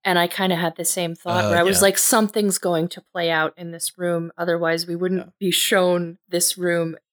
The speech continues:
Speaker 1: with the scale." <laughs>
Speaker 2: No, no. I mean, it's, it's, it's an artificially constructed room that's gonna be designed to do something. And so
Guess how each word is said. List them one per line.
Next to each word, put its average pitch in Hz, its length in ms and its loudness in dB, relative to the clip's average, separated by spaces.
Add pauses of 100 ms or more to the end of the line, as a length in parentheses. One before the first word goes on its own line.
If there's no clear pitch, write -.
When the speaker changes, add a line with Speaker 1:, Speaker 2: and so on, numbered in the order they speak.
(440)
Speaker 1:
with 185 380 -2
the 175 80 -6
scale." - 800 0
<laughs> - 240 -14 (240)
Speaker 2:
No, 110 340 -4 (220)
no. 92 260 -4
I 90 40 -4
mean, 101 180 0
it's, - 300 -4
it's, - 340 -4
it's 123 140 -10
an 120 180 -2
artificially 120 580 -2
constructed 101 600 -8
room 98 340 -2
that's 95 200 -12
gonna 98 160 -6
be 95 100 -10
designed 82 340 -18
to 85 60 -20
do - 160 -20
something. - 340 -16
And 98 120 -8
so 123 220 -2